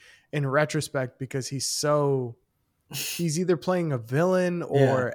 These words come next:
Speaker 1: M or, like,
Speaker 2: He's just not, like,
Speaker 1: he's
Speaker 2: a
Speaker 1: just playing a serious dude. Like, he's just not
Speaker 2: Nah, it's not
Speaker 1: you
Speaker 2: even
Speaker 1: know
Speaker 2: that. He's just not appealing to, I don't think he's a, a, a, like, a sexy, you know, women don't think of him as a sexy guy.
Speaker 1: Well, I, this is after The English Patient,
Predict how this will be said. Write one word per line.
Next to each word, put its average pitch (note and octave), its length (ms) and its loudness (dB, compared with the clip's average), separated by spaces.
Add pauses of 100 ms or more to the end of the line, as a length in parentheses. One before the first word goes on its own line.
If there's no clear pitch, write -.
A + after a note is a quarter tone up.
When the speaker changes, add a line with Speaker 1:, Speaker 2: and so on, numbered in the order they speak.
(100)
Speaker 1:
M E3+ 580 2 (440)
or, C#3+ 460 4
like, C3+ 160 2
Speaker 2:
He's - 80 2
just C4 120 0
not, A#3 160 8
like, C#3+ 160 6
Speaker 1:
he's C3+ 100 6
Speaker 2:
a - 40 6
Speaker 1:
just A3 140 2
playing A3+ 220 8
a E3 60 4
serious F3+ 680 2
dude. D#3 240 0
Like, C#3+ 160 0
he's C#3+ 140 -6
just E3 160 -6
not F3+ 240 2
Speaker 2:
Nah, A#2 300 -2
it's F3 140 0
not B3 60 2
Speaker 1:
you F#3+ 60 6
Speaker 2:
even D3+ 120 6
Speaker 1:
know - 20 6
Speaker 2:
that. F3 140 8
He's D3 120 4
just G3+ 180 2
not F3+ 200 4
appealing D#3 420 0
to, - 100 -4
I D#3 80 2
don't F3+ 120 -4
think D3 160 2
he's B2+ 160 2
a, F2 160 -8 (280)
a, G#2 200 -6
a, A#2 80 -8
like, A2 180 -10
a A2 40 -8
sexy, A#2+ 640 -4 (140)
you D#3 120 0
know, C#3 60 0
women G3+ 240 6
don't C#3+ 160 4
think E3+ 140 0
of C#3+ 60 2
him C3 60 2
as A2+ 140 -4
a A#2+ 60 -6
sexy - 360 -2
guy. A#2+ 460 -4 (340)
Speaker 1:
Well, G#3+ 400 6
I, A3 140 0
this A#3+ 280 -2
is D4 100 -2
after A3 280 2
The D#3+ 120 2
English D#3+ 380 -2
Patient, D3 480 -4